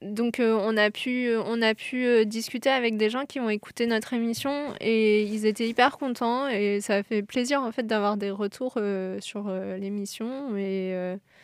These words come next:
voilà, ça fait plaisir, euh, d'avoir fait, euh, de, d'être allé dans un endroit, euh,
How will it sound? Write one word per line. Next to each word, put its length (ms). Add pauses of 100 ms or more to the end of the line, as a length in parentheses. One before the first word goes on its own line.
(560)
voilà, 260
ça 160
fait 160
plaisir, 400
euh, 400
d'avoir 320
fait, 300
euh, 920
de, 440
d'être 400
allé 120
dans 240
un 120
endroit, 400
euh, 240